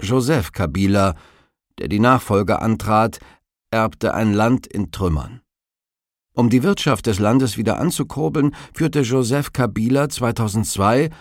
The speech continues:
ein neues Bergbaugesetz ein, das ausländische Investitionen anlocken sollte.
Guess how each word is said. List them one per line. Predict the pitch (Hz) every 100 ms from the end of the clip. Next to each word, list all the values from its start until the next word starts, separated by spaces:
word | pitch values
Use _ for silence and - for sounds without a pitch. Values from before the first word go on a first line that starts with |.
| - _
ein | 110 110
neues | 113 123 127 -
Bergbaugesetz | 127 123 - 82 76 80 67 85 78 -
ein, | 95 90 85 78 - -
das | 90
ausländische | 95 113 135 - 110 104 104 -
Investitionen | 87 110 104 101 107 82 117 104 110
anlocken | 92 127 87 73 85 82
sollte. | 80 80 80